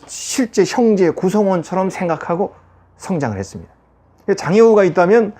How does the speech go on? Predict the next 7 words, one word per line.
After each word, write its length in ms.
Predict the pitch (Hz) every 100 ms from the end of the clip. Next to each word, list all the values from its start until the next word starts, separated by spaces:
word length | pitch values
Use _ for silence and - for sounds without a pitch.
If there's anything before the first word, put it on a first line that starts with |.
| - - -
어, 120 | 160 135
장애 280 | 131 160
우는, 480 | 190 196 208 185 226 - _ _ - - -
어, 180 | 131
정상적인, 1120 | 120 151 220 233 190 208 208 196 190 220 233 - _ _ _ _
어, 220 | - 139
환경에서 880 | 135 233 233 214 180 151 165 165 160